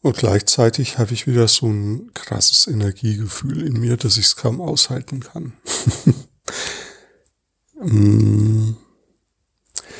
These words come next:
Und das macht, dass mein Körper irgendwie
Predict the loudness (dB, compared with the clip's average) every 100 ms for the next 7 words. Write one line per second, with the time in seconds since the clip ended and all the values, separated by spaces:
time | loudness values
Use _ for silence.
0 | -20 -4 0 4 4 4 4 2 2 -6
1 | -8 -8 -4 0 0 4 4 6 4 2
2 | 2 0 0 0 0 0 2